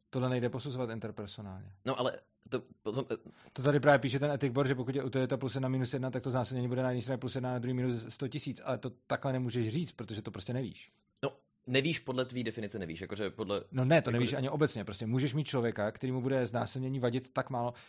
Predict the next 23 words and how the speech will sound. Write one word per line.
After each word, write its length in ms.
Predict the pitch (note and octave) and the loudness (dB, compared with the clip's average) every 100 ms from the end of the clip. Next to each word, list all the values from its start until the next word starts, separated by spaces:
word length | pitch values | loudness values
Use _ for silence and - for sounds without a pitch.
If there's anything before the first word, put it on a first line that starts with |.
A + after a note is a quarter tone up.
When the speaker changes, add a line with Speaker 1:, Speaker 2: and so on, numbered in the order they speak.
| - | -10
Speaker 1:
jakože... 360 | C3 C#3+ C3 F2+ - _ _ _ - | 0 2 4 2 -4 _ _ _ -6
a 280 | G#2+ G2 A2 | -4 -2 2
Speaker 2:
Ano, 180 | C#3+ G2+ | 2 2
jedno-, 220 | G2 C#3+ - _ _ _ _ | 2 2 0 _ _ _ _
ano. 160 | A2 C3 | 2 6
Speaker 1:
Jako, 140 | D3 | 4
čili, 340 | C#3 - F#3 D#3+ | 2 4 6 6
čili 220 | - D3 | 4 2
jsou 300 | - F#3+ G3 | 4 4 6
lidi, 380 | F3+ C3 A2 C#3 | 6 4 2 0
kterým 300 | - D3+ D3+ | 0 2 4
bude 160 | D3+ | 4
to 120 | D3+ D#3 | 4 4
znásilnění 580 | C#3+ C3+ - D3+ D#3 | 4 2 2 -2 0
vadit 380 | C#3+ C3+ D3 - | 4 4 4 0
míň, 260 | C3 C3 C3+ | 0 2 4
než 140 | C#3+ | 2
kolik 200 | - D3 | 0 0
dostane 320 | C3+ B2+ D3 | 0 0 -2
utilitou 480 | D3+ C3 C3+ C3+ D3 | 0 2 2 4 2
i 60 | C3+ | 0
ten 140 | D3+ | 2
jeden. 380 | D#3 C#3 F#2 F2+ | 2 2 2 -2